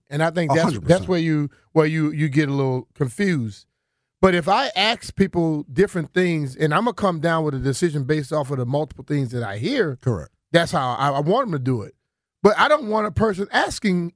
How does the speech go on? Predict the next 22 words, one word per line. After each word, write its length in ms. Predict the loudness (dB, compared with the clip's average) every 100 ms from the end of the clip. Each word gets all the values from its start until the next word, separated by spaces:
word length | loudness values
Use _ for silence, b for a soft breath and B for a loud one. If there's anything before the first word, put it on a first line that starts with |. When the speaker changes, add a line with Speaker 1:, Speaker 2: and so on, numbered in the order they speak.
| 0
Speaker 1:
everybody 760 | 2 2 2 0 0 -4 -8 -14 _ _ _ _ _
and 160 | 2 2
ignore 480 | 0 0 2 2 2
all 340 | 2 0 0
of 120 | -2
'em 100 | -2
anyway 320 | -2 0 2 0
and 80 |
just 160 | -4 -2
make 140 | 0 0
a 40 |
decision 460 | -6 -2 -2 0 0
that 120 | 0
he 80 | 0
was 100 | -2
gonna 140 | 0
do 120 | 0
in 80 | 0
the 40 | -2
beginning, 520 | -2 0 0 0 -6 _ _ _ _
and 220 | 2 2
then 260 | 0 -2